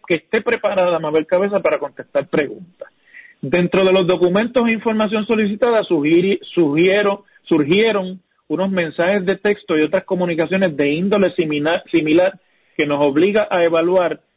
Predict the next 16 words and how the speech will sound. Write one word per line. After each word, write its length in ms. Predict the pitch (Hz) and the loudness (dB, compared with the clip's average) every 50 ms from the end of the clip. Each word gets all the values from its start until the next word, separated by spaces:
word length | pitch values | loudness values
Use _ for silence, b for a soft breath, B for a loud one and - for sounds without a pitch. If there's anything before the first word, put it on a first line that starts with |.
| _ _ - | _ _ -2
si 80 | 170 | 0
el 120 | 165 156 147 | 0 0 0
representante 840 | 156 156 151 156 147 139 147 147 143 135 - 190 214 233 240 247 226 | -2 -2 -2 -4 -6 -6 -6 -8 -8 -4 -2 -2 -2 0 0 0 2
Juan 220 | 220 208 190 180 | 2 0 0 0
Oscar 320 | 165 156 - - 190 196 | -4 -4 -2 -2 -2 0
Morales 420 | 202 202 196 202 202 208 208 190 185 | 2 2 2 2 2 2 0 -2 -2
se 100 | - 160 | -4 -2
debe 320 | 147 151 151 160 185 185 185 | 0 0 0 2 2 0 0
inhibir 420 | 180 170 160 156 147 170 185 185 | 0 -2 0 0 2 0 0 0
de 80 | 180 156 | -2 -4
hacerle 320 | - - 143 147 170 185 | -4 -4 -4 -4 -4 -2
preguntas 480 | 185 160 147 139 143 147 - - 175 170 | -2 -2 -4 -4 -6 -8 -4 -2 0 0
a 40 | |
la 100 | 165 - | 0 -2
señora 360 | - - 135 123 120 127 139 139 | -4 -8 -20 -14 -6 -4 -4 -2
Cabeza. 480 | - 147 131 - 101 98 - - _ | -2 -4 -6 -6 -10 -18 -18 -20 _